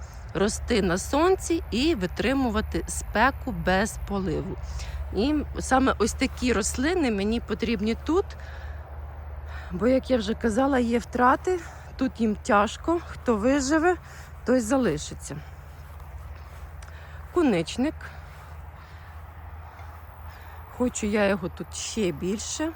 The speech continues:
мені подобається. Тут його мало.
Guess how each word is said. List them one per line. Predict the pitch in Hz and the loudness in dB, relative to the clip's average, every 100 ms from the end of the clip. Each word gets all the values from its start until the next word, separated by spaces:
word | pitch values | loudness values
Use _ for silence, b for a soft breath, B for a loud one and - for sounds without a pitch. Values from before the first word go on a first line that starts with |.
| - | -2
мені | 190 220 233 | 0 2 2
подобається. | - 190 165 175 147 202 277 302 - 302 294 B B B - | 0 -6 -2 -2 0 0 0 -2 -2 -4 -4 B B B -2
Тут | - - 151 | -2 0 -4
його | 160 151 - | -4 -4 -2
мало. | 196 220 220 202 196 226 311 | 4 6 8 8 8 6 6